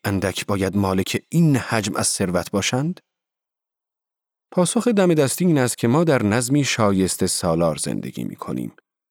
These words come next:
و در این نظم افراد بر اساس استعداد،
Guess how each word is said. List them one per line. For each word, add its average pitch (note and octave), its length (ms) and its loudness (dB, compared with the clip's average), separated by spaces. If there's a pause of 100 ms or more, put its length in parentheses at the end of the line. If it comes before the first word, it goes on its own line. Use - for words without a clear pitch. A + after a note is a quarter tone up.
(260)
و F2+ 80 0
در A2 120 2
این G3 240 4
نظم G2 400 0 (120)
افراد D#3+ 360 -2
بر D#3 140 2
اساس B2+ 400 -2
استعداد، A2+ 680 0